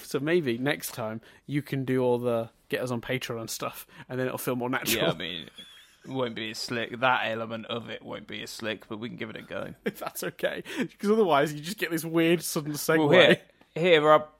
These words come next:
Speaker 2: our practice now. You ready?
Speaker 1: Yep.
Speaker 2: Patreon, YouTube, all that good stuff. You can find us there. I'm Chris Billingham.
Speaker 1: <laughs> I'm Dan Doolan.
Speaker 2: And this review has been rewound.
Speaker 1: No links.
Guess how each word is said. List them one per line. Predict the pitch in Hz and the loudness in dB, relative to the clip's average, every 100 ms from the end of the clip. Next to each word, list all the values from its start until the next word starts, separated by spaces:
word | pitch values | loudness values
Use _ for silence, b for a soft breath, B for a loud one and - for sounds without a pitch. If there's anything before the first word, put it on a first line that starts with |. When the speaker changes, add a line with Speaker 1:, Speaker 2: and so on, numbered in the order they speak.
| - | 4
Speaker 2:
our | 151 | 4
practice | 151 175 151 - 131 | 6 4 4 2 -2
now. | 143 107 | -2 -2
You | 110 120 | -2 0
ready? | 170 180 | 0 0
Speaker 1:
Yep. | 151 143 - _ _ _ _ _ _ _ b b b b b _ _ | 0 0 0 _ _ _ _ _ _ _ b b b b b _ _
Speaker 2:
Patreon, | - 196 - 196 185 185 180 | 4 4 8 10 12 10 4
YouTube, | 175 180 - 185 175 165 B B - | 2 0 6 8 8 4 B B 4
all | 170 | 8
that | 156 135 - | 8 6 0
good | 156 | -2
stuff. | - 160 156 - | 2 4 4 2
You | 147 | -6
can | 135 | 0
find | 175 160 135 | 4 4 2
us | - | -2
there. | 131 131 135 - - B B B B B | 0 2 0 -8 -16 B B B B B
I'm | 190 185 | 6 8
Chris | 170 - | 6 6
Billingham. | 165 165 180 175 | 6 6 4 0
Speaker 1:
<laughs> | _ | _
I'm | - - 170 | -16 -12 -12
Dan | - 147 | 0 0
Doolan. | 139 135 131 135 - _ _ _ _ _ _ _ _ _ _ _ _ | 2 0 0 -4 -8 _ _ _ _ _ _ _ _ _ _ _ _
Speaker 2:
And | 143 | 4
this | 170 - | 4 4
review | 127 123 120 120 117 _ | -2 -2 -2 -2 -6 _
has | 131 131 | -8 -4
been | 120 120 | -4 -2
rewound. | 123 131 117 113 120 - _ | -2 0 0 -2 -6 -10 _
Speaker 1:
No | 151 | 0
links. | 151 156 - - - | 6 4 4 -8 -10